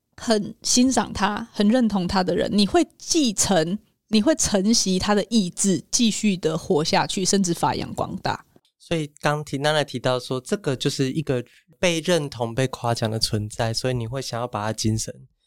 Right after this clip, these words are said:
Speaker 2: 好像继续延续下去。但我觉得芙莉莲在这部里面好像比较常见的是两种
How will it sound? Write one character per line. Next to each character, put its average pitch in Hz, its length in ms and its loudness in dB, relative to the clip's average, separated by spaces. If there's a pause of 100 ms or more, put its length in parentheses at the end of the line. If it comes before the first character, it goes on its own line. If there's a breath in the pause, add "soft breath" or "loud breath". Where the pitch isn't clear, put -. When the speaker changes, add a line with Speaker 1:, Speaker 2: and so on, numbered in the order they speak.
(120)
Speaker 2:
好 104 100 -2
像 113 120 0
继 123 140 0
续 127 160 -2
延 110 200 -2
续 113 200 -2
下 104 260 -2
去。 - 340 -12 (540)
但 254 160 2
我 175 140 4
觉 165 140 0
得 170 60 2
芙 135 200 -8
莉 160 120 2
莲 117 380 0
在 143 240 -2
这 - 180 -4
部 165 200 0
里 120 120 -2
面 131 300 -6
好 - 240 -4
像 247 180 0
比 240 80 -6
较 208 160 2
常 135 300 -4
见 160 180 0
的 131 80 -2
是 151 140 -2
两 123 240 -2 (140)
种 135 340 -6